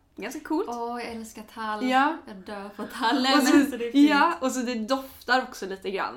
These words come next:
Speaker 2: Mm.
Speaker 1: Och det känns ju liksom som att man glömmer lite tallen. Det är mycket gran.
Speaker 2: Ja.
Speaker 1: Kungsgran och blågran och allt sånt.
Speaker 2: Men jag tycker det är snyggt om man har lite, inte blandat tillsammans så, men lite av varje utspritt
Speaker 1: Mm.
Speaker 2: i huset eller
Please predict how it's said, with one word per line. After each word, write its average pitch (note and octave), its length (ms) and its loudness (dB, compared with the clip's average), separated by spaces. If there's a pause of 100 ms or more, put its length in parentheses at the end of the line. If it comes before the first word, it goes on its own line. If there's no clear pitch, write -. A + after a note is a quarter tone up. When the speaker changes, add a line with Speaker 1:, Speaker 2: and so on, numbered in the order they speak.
Speaker 2:
Mm. - 80 -10
Speaker 1:
Och D#3 240 -6 (240)
det G3 120 -4
känns A#3+ 340 -6
ju G3 160 -4
liksom F#3 340 -10
som F#3 220 -12
att - 300 -14 (100)
man A3+ 180 -6
glömmer C4 320 -2
lite E4 220 -4
tallen. A3 680 -6
Det A3+ 60 -6
är A#3 100 -4
mycket B3+ 280 -6
gran. G#3+ 580 -2 (360)
Speaker 2:
Ja. D4+ 260 0 (260)
Speaker 1:
Kungsgran G#3 920 0
och G3+ 80 -6
blågran G3 800 -2
och G3 80 -2
allt F3 140 -6
sånt. F3+ 400 -12 (340)
Speaker 2:
Men C#4 80 -6
jag C#4 80 -12
tycker C#4+ 160 -10
det D4 60 -10
är D4 40 -16
snyggt D#4 240 -12
om A3+ 60 -16
man A3+ 100 -12
har A3 120 -6
lite, G#3 880 -12 (240)
inte A3 160 -16
blandat G#3+ 500 -12
tillsammans G#3+ 480 -10
så, A#3+ 140 -10
men G3+ 340 -14
lite B3 260 -10
av A3+ 60 -12
varje B3 400 -4
utspritt C#4 500 -2
Speaker 1:
Mm. G#3 120 -12
Speaker 2:
i A#3 180 -10
huset G3+ 380 -14
eller G3 200 -16